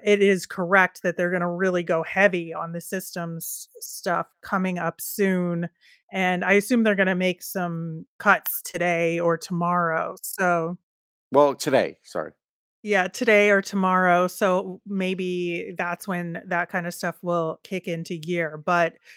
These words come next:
Speaker 1: speaking of the two games, uh, we watched over the last couple of days versus Buffalo and then against the Caps, we had a bunch of questions. We
Speaker 2: I
Speaker 1: talked
Speaker 2: do have
Speaker 1: about
Speaker 2: one
Speaker 1: on
Speaker 2: thing I
Speaker 1: the
Speaker 2: wanna say about the Buffalo before you get cranked up with that.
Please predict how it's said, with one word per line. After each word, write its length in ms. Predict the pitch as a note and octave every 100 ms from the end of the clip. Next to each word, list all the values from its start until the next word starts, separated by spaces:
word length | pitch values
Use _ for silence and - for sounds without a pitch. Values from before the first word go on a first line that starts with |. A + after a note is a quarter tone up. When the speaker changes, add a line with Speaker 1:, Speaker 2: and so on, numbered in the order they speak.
| -
Speaker 1:
speaking 400 | - C4 C4 A#3+
of 100 | G#3
the 120 | F#3+
two 200 | - G#3+
games, 800 | F#3+ F#3+ F#3 F3+ F3+ F3 - - G3+
uh, 80 | F3+
we 640 | E3+ F#3 F#3 F3+ F3+ F3+
watched 540 | F#3 F3 F3+ F#3 -
over 160 | F#3 F3
the 100 | F3+
last 280 | F3 F3 E3
couple 320 | - G3 F#3+
of 140 | F3 E3
days 400 | F3 F3 F3 E3+
versus 920 | E3+ E3+ E3+ E3+ - F3+ F3 E3+ E3 G3 F3+
Buffalo 840 | F#3 F#3 F#3+ F3+ F3+ F3+ F3 F3
and 220 | F3 E3+ E3+
then 380 | F3 F3 E3+ E3+ _ - _ -
against 520 | F3+ F3+ F3+ - -
the 80 | F#3
Caps, 500 | - A#3+ G3+ - -
we 100 | C#4+
had 100 | D#4
a 40 | G#3
bunch 200 | G3 G3
of 60 |
questions. 880 | - - G3 - F3 E3 E3+ G#3 - G#3+
We 140 | G3 F#3 F#3
Speaker 2:
I 80 | D4
Speaker 1:
talked 0 |
Speaker 2:
do 120 | A#3+
have 100 | G3+
Speaker 1:
about 20 |
Speaker 2:
one 200 | E3+ F3
Speaker 1:
on 40 | F3+
Speaker 2:
thing 160 | D#3+
I 40 | C#3
Speaker 1:
the 0 |
Speaker 2:
wanna 240 | B2+ B2+
say 160 | - B2+
about 160 | A#2
the 80 | G#2
Buffalo 320 | G2+ A2+ B2
before 300 | G#2+ F#2+ A2+
you 80 | G#2+
get 220 | G2 A2 -
cranked 340 | _ A2+ A2 G#2+
up 140 | G#2+
with 140 | A2 G#2+
that. 280 | G2 F#2+